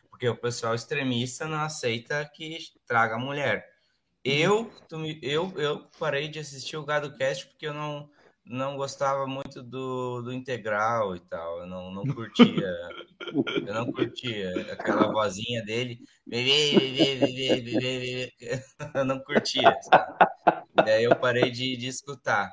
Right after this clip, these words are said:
Speaker 1: E daí eu comecei a, quando eu tava estudando, eu comecei a escutar música mesmo, assim, às vezes os podcasts do Vitor, que eu gosto muito
Speaker 2: Sim.
Speaker 1: do Vitor Ronk Ronk, mas agora nem isso mais, assim, eu tento estudar sem escutar nada, assim.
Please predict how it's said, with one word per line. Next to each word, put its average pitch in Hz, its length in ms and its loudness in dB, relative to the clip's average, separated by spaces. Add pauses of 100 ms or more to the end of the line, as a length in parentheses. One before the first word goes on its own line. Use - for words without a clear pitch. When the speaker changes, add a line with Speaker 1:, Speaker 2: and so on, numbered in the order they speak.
(540)
Speaker 1:
E 120 140 -8
daí 127 300 2
eu 147 140 0
comecei 147 680 -4
a, 147 720 0
quando 143 180 -4
eu 143 80 -8
tava 143 260 0
estudando, 135 500 -4
eu 151 60 -8
comecei 156 420 -10
a - 20 -8
escutar 165 440 -8
música 156 640 -8
mesmo, 123 600 -8
assim, 101 460 -12
às 101 180 -10
vezes 113 240 -4
os 107 280 -10
podcasts 110 760 -4
do 104 200 -14
Vitor, 107 520 -6 (400)
que - 100 -10
eu 98 100 -6
gosto 101 380 0
muito 110 260 -2
Speaker 2:
Sim. 98 60 -8
Speaker 1:
do - 20 -12
Vitor 104 400 -8
Ronk 101 380 -8
Ronk, 95 400 -4 (560)
mas 127 180 2
agora 135 380 6
nem 151 340 -2
isso 143 240 -8
mais, 104 280 -2
assim, 98 220 -8
eu 101 120 -6
tento 110 180 -6
estudar 107 560 -2
sem 120 220 -4
escutar 120 440 -4
nada, 104 360 -2
assim. - 280 -14